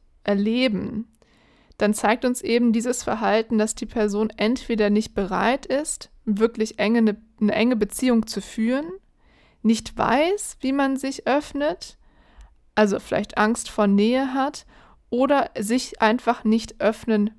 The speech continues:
möchte und auch diese Sicherheit, das Vertrauen vielleicht einfach nicht aufbauen möchte.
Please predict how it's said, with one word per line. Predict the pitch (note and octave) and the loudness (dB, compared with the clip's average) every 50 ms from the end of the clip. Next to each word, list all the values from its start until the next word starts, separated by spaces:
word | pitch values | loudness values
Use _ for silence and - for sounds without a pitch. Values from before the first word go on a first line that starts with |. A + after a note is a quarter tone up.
| _ | _
möchte | - G#3+ G#3 A#3 C#4+ E4 - - - - - A3 A#3 - - | -2 0 2 2 2 2 0 -6 -6 -4 -2 -2 -2 -2 -2
und | G#3+ G#3 - | -4 -4 0
auch | - G#3+ G#3+ G#3+ - | 0 0 0 0 -2
diese | - - G#3 G#3+ A3 G#3 | -6 -6 -4 -4 -4 -4
Sicherheit, | F#3+ G#3+ B3 - B3+ A3+ A3+ A#3 G#3+ G#3 G#3 | -4 -4 -2 -2 -2 0 0 0 0 0 -2
das | G3+ G3+ - | -4 -6 -4
Vertrauen | - G#3 G#3 - - G#3+ G#3+ A3 G#3 A3 | -6 -6 -6 -4 -2 0 0 2 0 0
vielleicht | - - G3 G3+ A3 - - - | -2 -2 -2 -2 -2 -4 -4 -2
einfach | A3 G#3+ G#3+ - A#3 - - | -2 -2 -2 -4 -6 -4 -2
nicht | G#3+ G#3 A3 A3 - - - | 0 0 0 0 -2 -8 -4
aufbauen | - G3 G3 G3 - - - - F#3+ G3+ | -4 -4 -4 -4 -6 -4 -4 -4 -2 -4
möchte. | G3+ F3+ G#3+ - - - | -6 -8 -10 -10 -12 -16